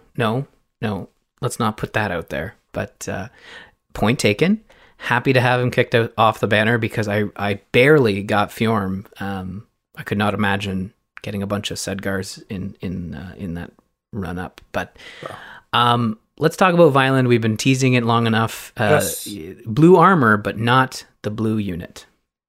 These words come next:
Speaker 2: Nope, he is another green unit, which also makes sense why he was moved over to the,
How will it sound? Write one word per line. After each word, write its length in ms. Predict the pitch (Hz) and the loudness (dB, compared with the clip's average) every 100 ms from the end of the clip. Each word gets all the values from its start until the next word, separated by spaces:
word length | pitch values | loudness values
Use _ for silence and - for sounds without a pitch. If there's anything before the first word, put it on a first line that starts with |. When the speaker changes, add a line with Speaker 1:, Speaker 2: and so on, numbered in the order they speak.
| _ - | _ -4
Speaker 2:
Nope, 220 | 160 185 - | 0 0 0
he 140 | 156 | 2
is 340 | 156 156 143 - | 4 2 0 0
another 320 | 151 165 180 | 2 4 4
green 260 | 151 151 143 | 2 2 0
unit, 340 | 139 143 185 | 0 0 0
which 260 | 135 120 - | -4 -6 -2
also 340 | 139 131 135 | 0 0 -4
makes 260 | 127 123 - | -4 -6 -4
sense 260 | 131 131 - | -6 -6 -4
why 160 | 127 | -4
he 100 | 123 | -2
was 280 | 120 120 110 | -4 -4 -4
moved 240 | 131 123 | -6 -2
over 240 | 135 127 127 | 0 0 -2
to 400 | - 131 120 117 | -4 -4 -2 -2
the, 500 | 120 117 113 110 | -2 -2 -2 -6